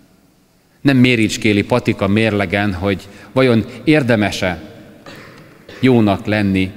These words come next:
veled. Mennyire vesszük mi komolyan Istennek a jóságát?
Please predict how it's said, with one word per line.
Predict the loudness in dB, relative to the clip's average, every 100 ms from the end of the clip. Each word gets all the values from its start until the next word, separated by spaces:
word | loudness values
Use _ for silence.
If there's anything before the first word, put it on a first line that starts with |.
| -10 -4
veled. | -2 -2 -4 -12 -20 -20 _ _ _ _
Mennyire | 2 4 4 2
vesszük | -2 -2 -4
mi | -2 -2
komolyan | 0 0 2 0
Istennek | -2 -2 -4 -4
a | -4
jóságát? | -4 -4 -6 -6 -6 -10 -12 -14